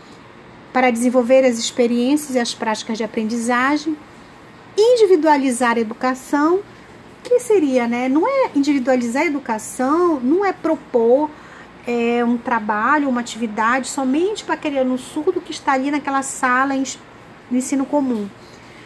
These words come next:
mas sim entender que o planejamento desse professor,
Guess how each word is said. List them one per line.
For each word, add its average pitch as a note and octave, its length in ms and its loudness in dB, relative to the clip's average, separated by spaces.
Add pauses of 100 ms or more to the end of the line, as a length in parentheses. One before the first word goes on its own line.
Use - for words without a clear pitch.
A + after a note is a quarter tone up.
(180)
mas C#4+ 260 2
sim G#4+ 480 2 (500)
entender D4 640 4
que - 80 -12
o B3+ 60 -10 (120)
planejamento C#4 680 0
desse D#4 220 -2
professor, C4 840 0